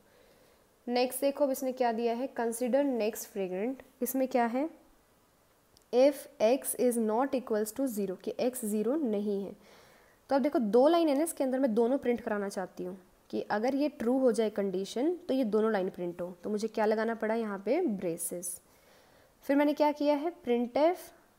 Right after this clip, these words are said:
new line character out of if construct। अब क्या होगा, अगर ये ट्रू है तो ये दोनों होंगी प्रिंट। देखो ट्रू में क्या क्या प्रिंट होगा,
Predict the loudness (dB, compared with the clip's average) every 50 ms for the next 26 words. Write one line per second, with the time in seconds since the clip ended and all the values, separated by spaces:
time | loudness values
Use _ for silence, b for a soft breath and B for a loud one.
0 | _ _ _ -2 0 2 2 4 4 2 2 2 0 0 -2 -2 -4 -2 0 0
1 | 0 0 -2 -8 -2 2 4 4 4 2 0 -2 -2 0 2 2 0 0 -4 -10
2 | -12 _ 2 4 4 4 2 -2 -8 -18 -20 _ _ _ _ -4 -4 -2 -2 -4
3 | -6 -8 -10 -10 -10 -12 _ _ _ _ b b b b b b b _ _ _
4 | _ _ -20 -20 _ -20 _ _ _ _ _ _ _ _ _ _ _ -10 -2 -2
5 | -2 -2 0 2 2 4 4 4 2 2 0 -2 -2 -6 -10 -18 _ _ _ _
6 | _ _ _ _ _ _ _ _ _ _ _ _ _ _ -4 -2 0 0 6 8
7 | 10 10 10 10 8 6 4 4 4 4 4 4 4 2 2 0 0 0 2 2
8 | 2 4 2 2 0 0 2 2 2 2 2 2 4 4 4 4 2 0 0 -4
9 | -8 -18 -20 _ _ _ _ _ -2 0 0 0 0 -2 -8 -16 b b b b
10 | b b b b b b b b -6 -6 -2 -2 -2 -2 0 2 4 4 6 4
11 | 4 4 2 0 -4 -12 -20 -20 _ -2 -2 0 0 0 -2 0 0 0 0 0
12 | -2 -2 -2 -4